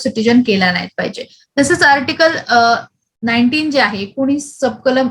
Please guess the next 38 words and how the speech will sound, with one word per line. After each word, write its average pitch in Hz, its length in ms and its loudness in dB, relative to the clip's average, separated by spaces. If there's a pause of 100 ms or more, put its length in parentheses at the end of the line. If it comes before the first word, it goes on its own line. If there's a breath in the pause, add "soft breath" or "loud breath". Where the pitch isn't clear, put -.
एक 262 340 2
आणि 226 240 0
त्याच्यामध्ये 247 400 0
सबक्लॉज 240 500 -2
बी 269 200 2
जो 247 160 4
आहे, 202 340 0 (300 loud breath)
the 269 120 0
state 320 240 2
should 339 360 0
right 262 340 0
to - 40 6
assemble 277 440 2
peacefully 269 720 0
without 247 320 2
arms, 220 400 0 (320 loud breath)
right 277 300 0
to 339 60 -4 (120)
peaceful 294 460 -2
protest 254 320 0
is 247 280 0
bestowed 277 400 2
at 226 200 0
Indian 240 180 6
citizen 247 400 0
by 220 240 4
our 220 140 -2
constitution. 196 580 -6
म्हणजे 226 180 0 (100)
पीसफुल 349 420 0
प्रोटेस्ट 320 460 0
करण्याचा 302 360 2
अधिकार 254 420 2
तर 262 180 -4
इंडियन 240 280 0
कॉन्स्टिट्यूशनने 233 640 0
दिलेला 196 320 2
आहे 196 500 -6